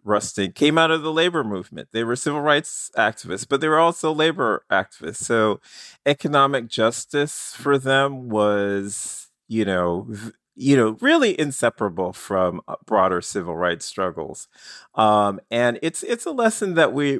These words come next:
really need to, uh, keep at the forefront because it's still, it's still, um, quite significant today. Uh, we still see, you know, the poverty rate much higher for African Americans. We see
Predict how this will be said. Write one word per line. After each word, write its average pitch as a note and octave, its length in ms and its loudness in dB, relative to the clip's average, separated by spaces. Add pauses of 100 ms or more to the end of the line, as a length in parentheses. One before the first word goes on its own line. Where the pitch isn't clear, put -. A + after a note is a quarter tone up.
really D3 460 2
need B2 380 -2
to, G#2+ 680 -2 (420)
uh, A2 160 4
keep - 300 -2
at A2+ 140 2
the G#2+ 100 -2
forefront F#2+ 760 -2
because G2 460 -4
it's - 200 -6
still, B2 680 2 (160)
it's - 180 -6
still, D3+ 640 2
um, F#2 600 -2 (480)
quite C3+ 320 0
significant G2 640 -8
today. E2+ 600 -8 (120)
Uh, F#2 280 2
we G2 100 -4
still A2+ 380 0
see, F#2+ 580 -2 (480)
you A2 140 -2
know, E2+ 480 0
the G2+ 240 -6
poverty A2+ 540 0
rate G2 520 -6
much F#2 260 -10
higher F#2 600 0
for F2 760 -4
African - 420 -4
Americans. A#2 1000 0
We G2 60 -14
see E2 420 -12